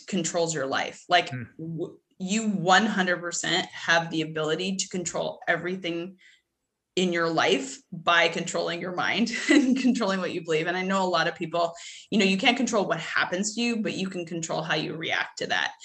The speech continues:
Speaker 1: And the minute that you realize that, the minute that you actually control your life by controlling your thoughts, your life changes.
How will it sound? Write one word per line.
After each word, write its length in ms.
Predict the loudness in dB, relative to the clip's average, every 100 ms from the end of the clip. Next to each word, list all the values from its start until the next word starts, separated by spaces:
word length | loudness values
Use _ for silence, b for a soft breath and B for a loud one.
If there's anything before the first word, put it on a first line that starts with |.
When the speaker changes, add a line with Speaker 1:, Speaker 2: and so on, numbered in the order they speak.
| B B
Speaker 1:
And 160 | 2 4
the 60 | 4
minute 400 | 4 4 2 0
that 100 | -2
you 220 | -4 -4
realize 400 | -2 2 2 4
that, 240 | 6 6
the 60 | 4
minute 340 | -2 -2 -2
that 160 | -2 -4 -6
you 280 | -8 -6 0
actually 600 | 2 2 -2 -6 -2 -4
control 480 | -4 -6 -4 -4 -2
your 180 | -2 -2
life 380 | 0 0 -2 -6 -6
by 160 | 0 0
controlling 560 | 0 -6 -4 -4 -2 -4
your 160 | -4
thoughts, 480 | -2 0 2 0 -8 B B B _ _ _ _ _ _ _ _ _ _ -2
your 100 | 4
life 200 | 4 2
changes. 560 | 0 -4 -4 -8 -10